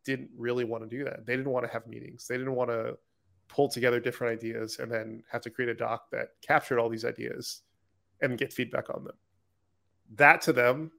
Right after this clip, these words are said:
uh, didn't seem like engineering, but it needed to be done. So I did it.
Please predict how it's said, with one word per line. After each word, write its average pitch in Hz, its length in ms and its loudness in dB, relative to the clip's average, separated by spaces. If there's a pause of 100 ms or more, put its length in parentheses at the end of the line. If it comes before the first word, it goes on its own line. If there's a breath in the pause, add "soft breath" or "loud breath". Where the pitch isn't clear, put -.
(200)
uh, 123 360 6 (720)
didn't 143 200 2
seem 131 180 0
like 120 140 2
engineering, 117 500 -6 (760)
but 156 220 10
it 156 140 6
needed 156 180 10
to 127 40 2
be 127 80 2
done. 113 360 4
So 135 180 6
I 127 80 10
did 120 160 0
it. - 120 -10